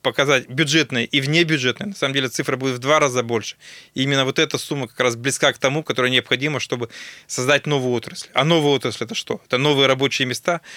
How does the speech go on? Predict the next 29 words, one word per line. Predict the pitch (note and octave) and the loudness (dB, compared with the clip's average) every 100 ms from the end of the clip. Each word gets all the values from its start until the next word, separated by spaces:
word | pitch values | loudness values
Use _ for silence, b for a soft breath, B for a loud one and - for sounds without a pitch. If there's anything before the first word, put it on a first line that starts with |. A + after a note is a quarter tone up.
| B B | B B
но-, | C#3+ E3+ | -2 2
но-, | E3 E3 D#3+ | 4 4 2
новые | D#3 D#3+ C#3 C3+ | 2 4 4 4
налоги | C#3 C#3 C#3+ B2+ | 4 4 2 0
на | B2+ B2 A#2+ A#2 | 2 4 4 2
прибыль | D3 D#3+ C#3 C3 | 0 0 2 2
и | |
так | B2+ B2+ | 2 2
далее, | C#3 B2+ | 2 2
и | |
так | C3 | 2
далее, | D#3+ - | 2 2
которые | C3+ C3+ | 2 0
пойдут | - C#3+ C#3 D3 | 2 2 2 -2
в | - B2 | -4 -4
бюджет, | C#3+ C#3+ C#3 C#3+ - B B B - | -2 0 2 2 0 B B B -2
и | |
которые | D3 C#3+ D#3 D3 C#3+ | 0 2 4 4 4
за | C#3 | 0
счёт | E3 D3+ | 2 0
этих | C#3 D3 | 0 2
налогов | E3 D3+ B2 | 2 2 0
будут | C3+ C3+ | 0 0
с-, | - - | -4 -14
с-, | - - - | -12 -12 -10
строиться | A#2 - C#3 D3+ C3+ A#2+ | -12 -2 2 2 2 -2
детские | D3+ - C#3+ | -2 0 -4
сады, | - C3+ E3+ | -2 0 2
школы, | E3+ - D#3 D#3 C#3+ | 0 0 0 2 0